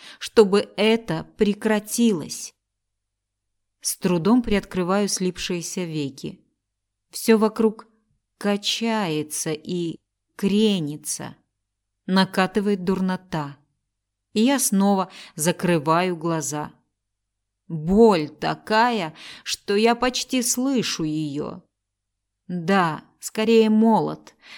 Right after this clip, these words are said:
В голове у меня словно забивают сваи. Даже дышать мучительно. Каждый вдох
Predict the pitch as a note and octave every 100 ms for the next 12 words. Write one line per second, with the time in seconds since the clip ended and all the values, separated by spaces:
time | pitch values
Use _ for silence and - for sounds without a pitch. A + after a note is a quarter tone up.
0 | - F3+ F#3+ A#3+ C4+ C#4+ A#3 A3+ A#3+ A3
1 | - G#3+ A3 G#3 G3+ F3+ F#3+ F3+ G3+ E3+
2 | F#3 A3+ A#3+ A#3 - - G3+ G#3 A3 D3+
3 | - - _ _ _ _ _ _ _ _
4 | _ _ F#3+ G#3 B3+ A3+ A3+ C4+ C4+ -
5 | D#3 - F#3 F3 - D#3 - D#3 D3+ D3+
6 | D3+ _ _ _ _ _ _ F#3+ F3 D#3
7 | F3+ D#3 D3+ A#3 B3+